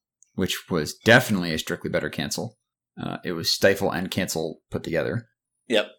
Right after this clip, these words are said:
Speaker 1: However, Dissolve stall standard play. This will see standard play.
Speaker 2: Oh, a hundred percent. Four of, basically in every blue-based control deck.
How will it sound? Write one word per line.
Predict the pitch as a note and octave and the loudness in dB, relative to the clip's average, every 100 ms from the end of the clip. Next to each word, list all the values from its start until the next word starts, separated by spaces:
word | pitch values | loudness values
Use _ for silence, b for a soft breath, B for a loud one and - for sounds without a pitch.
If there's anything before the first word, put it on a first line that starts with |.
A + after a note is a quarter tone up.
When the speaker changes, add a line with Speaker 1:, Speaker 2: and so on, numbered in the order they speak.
| _ _ - | _ _ -12
Speaker 1:
However, | - G2+ G2 B2 F#2+ E2+ A#2+ - _ _ _ _ _ _ _ _ _ F#2+ | 0 4 6 6 6 2 0 -6 _ _ _ _ _ _ _ _ _ -6
Dissolve | G2 F2+ E2+ G#2+ | 0 4 6 4
stall | - G#2+ - | 2 2 2
standard | A#2+ A#2 A2+ | 0 -2 2
play. | C#3+ F3 - _ - _ - | 2 2 -4 _ -20 _ 4
This | A#2 B2 | 4 4
will | F#2 | 0
see | - - | -4 -4
standard | - C2 B1+ | -6 -8 -8
play. | - - - _ _ _ _ | -8 -8 -10 _ _ _ _
Speaker 2:
Oh, | A2+ F#2+ | 4 4
a | |
hundred | A#2+ G#2 | 4 0
percent. | F2+ F2+ - | -2 -6 -2
Four | - C#3 C3+ | 6 10 10
of, | C3 C3 B2+ B2 - _ _ - | 10 10 6 4 -8 _ _ -2
basically | A2+ A#2 A#2+ A2+ | 0 0 0 0
in | G#2 | 2
every | G#2 G#2+ G#2+ | 2 2 -2
blue-based | G#2 G#2 G#2 G2+ - | 0 0 0 -2 -4
control | F2+ - F#2 | -6 -4 -2
deck. | F#2+ G2 | 0 0